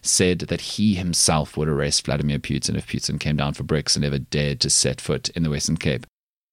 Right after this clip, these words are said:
You and whose army, Alan? Your Karen Community Watch groups with their WhatsApp chats. Like, what a sane, smart, incisive, useful thing to say that doesn't at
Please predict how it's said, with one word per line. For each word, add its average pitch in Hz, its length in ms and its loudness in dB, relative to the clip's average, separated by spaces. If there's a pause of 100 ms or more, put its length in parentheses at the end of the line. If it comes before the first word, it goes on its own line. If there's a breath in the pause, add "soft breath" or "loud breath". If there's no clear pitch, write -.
(300)
You 151 320 6
and 165 160 4
whose 156 580 2 (100)
army, 139 560 8 (220)
Alan? 107 480 8 (120)
Your 120 260 8 (100)
Karen 147 460 6
Community 127 640 6
Watch 104 760 4
groups - 640 4 (140)
with 110 240 4
their 123 140 6
WhatsApp 110 580 4
chats. - 580 0 (400 soft breath)
Like, 117 240 4 (240)
what 147 180 2
a 160 60 4
sane, 120 800 2 (180 loud breath)
smart, 104 880 2
incisive, 101 720 2
useful 101 600 2
thing 78 220 -4
to - 100 2
say - 320 -2
that 104 120 2
doesn't 139 300 2
at 131 100 2